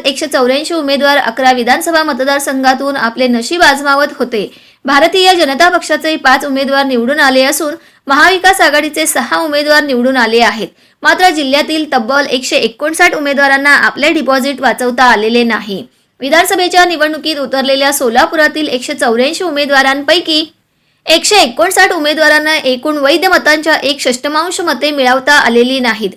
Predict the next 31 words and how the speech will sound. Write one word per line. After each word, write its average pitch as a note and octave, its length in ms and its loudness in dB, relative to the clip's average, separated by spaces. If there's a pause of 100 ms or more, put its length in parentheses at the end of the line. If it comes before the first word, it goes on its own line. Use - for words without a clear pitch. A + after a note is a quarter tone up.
(140)
त्यामुळे C#4 420 0 (340)
निवडणूक E4+ 420 2
लढविणाऱ्या D#4 560 2
एकशे C4+ 340 -4
एकोणसाठ E4 680 -2
उमेदवारांचे C#4 640 0
डिपॉझिट B3+ 560 -2
जप्त C4+ 280 -4
झालेले C4 420 2
आहे. G#3+ 500 -2
त्यातून B3+ 320 -2
सरकारला C4+ 540 0 (340)
तब्बल E4 320 4
बारा C#4 360 4
लाख E4+ 300 2
रुपयांचा D4+ 500 2
महसूल C4+ 400 -2
मिळणार A#3 360 0
आहे. G3+ 340 -2 (160)
डिपॉझिट F4 460 2
जप्त D#4 300 0
झालेल्या D#4+ 440 2
उमेदवारांमध्ये C#4+ 760 0
सोलापूर C4 540 -2
शहर C4 280 -4
मध्य D#4+ 280 -2
मतदारसंघातील C4+ 920 -2
काँग्रेसचे B3 500 -2
उमेदवार C4 440 2
चेतन B3 360 -2
नरोटे A3+ 520 -2